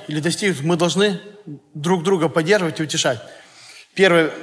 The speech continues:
первое хоровое такое, э, пение было, детки или молодёжь, в общем, скажем так, пели «Хочу быть утешением, чтоб грусть с очей сошла, хотя бы на мгновение», и точно не помню, чтобы из-,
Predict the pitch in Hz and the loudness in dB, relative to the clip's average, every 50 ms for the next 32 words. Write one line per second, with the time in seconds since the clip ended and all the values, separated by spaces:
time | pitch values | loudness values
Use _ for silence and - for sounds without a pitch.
0 | - 156 - - 185 180 165 165 160 156 - 165 160 170 160 165 160 156 165 - | -14 -10 -2 2 2 4 4 4 4 2 2 2 2 2 4 2 2 0 -2 -2
1 | 160 147 139 135 127 143 143 139 135 131 127 123 - 131 135 156 202 214 196 160 | 0 2 2 2 2 2 0 0 0 -2 -4 -6 -12 -10 -4 -2 0 2 2 2
2 | 151 139 147 151 143 135 127 117 - - - - _ _ _ - - 170 156 160 | 2 2 2 0 0 0 -2 -6 -10 -16 -20 -20 _ _ _ -14 -10 -6 -2 -2
3 | 156 156 - - 147 143 139 139 139 139 139 139 - 143 170 165 147 - - - | -2 -2 -2 -4 -2 -2 -2 -2 0 0 0 0 -2 0 0 -2 -2 -2 -8 -10
4 | - - - _ _ _ _ _ _ - 135 135 127 - - 131 123 - - 135 | -16 -20 -20 _ _ _ _ _ _ -12 -10 -10 -8 -8 -8 -10 -8 -6 -6 -6
5 | 120 131 127 117 - 117 113 - - 175 175 156 143 127 - 151 135 - - - | -4 -4 -6 -6 -6 -8 -8 -6 0 0 2 2 2 0 0 -2 -2 -2 -2 -4
6 | 202 156 143 156 139 - 143 127 143 - - 214 247 240 240 233 226 220 208 - | -4 -2 -2 -4 -4 -4 -6 -4 -2 2 2 2 2 2 0 -2 -2 -4 -6 -10
7 | - - - - _ _ _ - - _ - - - 175 156 147 139 180 202 208 | -16 -20 -20 -20 _ _ _ -20 -20 _ -14 -6 -2 -2 -2 0 0 0 0 0
8 | 175 - - - 165 147 127 - 214 269 285 - 339 - - - 185 165 147 127 | 0 -2 -2 -4 -4 -2 -2 -2 -2 -2 -2 -2 -2 -2 0 2 4 4 2 2
9 | 113 110 - - - - - _ _ - - 165 139 - 175 151 143 151 147 143 | 0 -6 -12 -16 -20 -20 -20 _ _ -4 -4 -2 2 4 2 2 2 0 0 2
10 | 139 147 135 135 147 160 180 220 254 247 220 214 196 175 185 - - - - 226 | 0 0 -2 -2 -2 0 0 0 -2 -2 -2 -2 -4 -4 -8 -14 -20 -16 -12 -10
11 | 180 - 175 180 175 165 156 208 196 156 147 - 160 147 160 180 160 131 147 | -6 -4 -2 -2 0 0 2 2 0 0 0 -2 -4 -2 -2 -2 -2 -2 -6